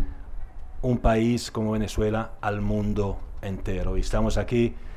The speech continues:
para crear estas uniones todos juntos, para hacer que Venezuela participe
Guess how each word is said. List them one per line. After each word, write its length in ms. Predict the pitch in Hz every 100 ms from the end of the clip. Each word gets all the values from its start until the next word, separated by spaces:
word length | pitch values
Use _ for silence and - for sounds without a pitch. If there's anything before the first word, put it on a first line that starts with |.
| - - -
para 260 | 107 104
crear 600 | 110 110 113 113 110 - - - -
estas 580 | 117 - 107 - - - -
uniones 920 | 120 117 123 123 127 131 - - - - - - - -
todos 320 | - 117 113
juntos, 720 | - 117 117 127 127 123 - - - - - - -
para 300 | 110 110 107
hacer 560 | - 113 - 139 131
que 140 | - 110
Venezuela 840 | 107 104 - 117 113 110 107 87 - -
participe 880 | 107 - 139 120 113 98 104 95